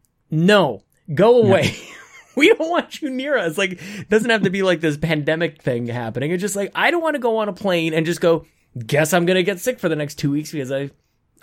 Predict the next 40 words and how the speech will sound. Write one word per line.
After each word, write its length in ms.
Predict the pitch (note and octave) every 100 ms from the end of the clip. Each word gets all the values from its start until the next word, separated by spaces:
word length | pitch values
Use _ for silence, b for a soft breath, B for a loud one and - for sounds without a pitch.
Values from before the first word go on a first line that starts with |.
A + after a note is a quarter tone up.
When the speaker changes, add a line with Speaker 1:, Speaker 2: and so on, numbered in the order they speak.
| - D3
Speaker 1:
I'm 120 | C3
gonna, 320 | C#3 C3+ B2+
'cause 160 | B2 C#3+
I'm 80 | C3+
flying." 440 | - F#3 G#3+ A#2+
It's 120 | B2
just 180 | C3+ B2+
part 200 | - C3+
and 60 | B2
parcel 340 | B2+ C3 C#3
of 60 | C3
the 40 |
experience, 600 | B2+ - D#3 D3+ G2+ G#2 -
I 60 |
guess. 320 | G2+ F#2+ G2 G2
Speaker 2:
Right? 280 | G2 - -
It's 140 | C#3+
just 160 | D#3 -
common 260 | C#3+ C#3 C3
manners. 500 | C#3 C3+ F#2 - _ _ -
Speaker 1:
Common 460 | - F3 G3+ G#3 D#3
manners, 500 | E3 F3+ D#3+ G#2 G#2
exactly. 680 | C3 A#2+ C#3+ D3+ A2+ F2+ -
Speaker 2:
You 80 | A2
know? 260 | C3 D#3 F3 _ _ -
Speaker 1:
Yeah. 300 | B2 A#2+ A#2 - b
That's 180 | - F3+
the 60 | A3
one 140 | G#3 G3+
Speaker 2:
I 60 | E3+
Speaker 1:
nice 80 |
Speaker 2:
don't 40 | C4
Speaker 1:
thing. 120 | E3
Like, 120 | D3
I 60 | E3
haven't 160 | C4 F4+
been 80 |
sick 220 | - A3 F3+
all 180 | E3
year, 320 | C3 C3+ A2+